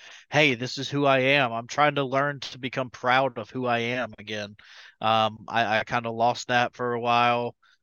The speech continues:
Uh, my brother-in-law actually passed away about two years ago in a car accident. And, um, he <laughs> used to live his life like he just had no cares.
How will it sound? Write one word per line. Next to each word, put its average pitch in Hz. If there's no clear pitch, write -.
Uh, 113
my 117
brother-in-law 127
actually 117
passed 120
away 120
about 117
two 131
years 123
ago 113
in 107
a 110
car 127
accident. 107
And, 110
um, 107
he 131
<laughs> -
used 127
to 135
live 131
his 135
life 117
like 120
he 123
just 131
had 139
no 143
cares. -